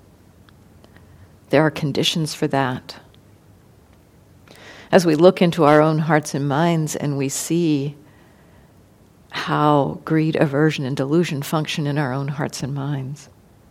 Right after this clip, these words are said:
we develop both compassion and humility about others. I think, uh,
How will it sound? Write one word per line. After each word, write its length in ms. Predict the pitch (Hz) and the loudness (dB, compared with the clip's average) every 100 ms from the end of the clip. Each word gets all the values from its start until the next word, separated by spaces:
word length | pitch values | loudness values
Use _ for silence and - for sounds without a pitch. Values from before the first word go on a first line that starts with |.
| _ _ - - - | _ _ -20 -20 0
we 120 | 175 | 4
develop 420 | 175 156 147 143 170 | 6 6 6 4 4
both 280 | 147 143 | 2 2
compassion 960 | - - - - 180 185 - 175 160 170 - _ - - - - | -6 -12 -10 -4 2 2 2 -2 -2 -8 -14 _ -20 -20 -10 -2
and 180 | 151 | -2
humility 800 | 151 139 131 135 135 139 139 - - - _ - _ _ _ _ _ _ _ _ _ _ | 0 -4 -4 -4 -4 -4 -6 -10 -20 -20 _ -20 _ _ _ _ _ _ _ _ _ _
about 520 | - 135 127 - - - - - _ _ _ _ _ - - _ _ _ | -6 -4 -4 -6 -12 -18 -20 -20 _ _ _ _ _ -20 -20 _ _ _
others. 540 | 143 - - 151 - - _ _ _ - - _ _ _ _ _ _ _ - _ _ | -4 -4 -8 -10 -12 -12 _ _ _ -20 -20 _ _ _ _ _ _ _ -20 _ _
I 60 | - | -10
think, 420 | - 131 - - - _ _ - | -6 -8 -8 -16 -18 _ _ -14
uh, 340 | - 117 151 | -12 -10 -12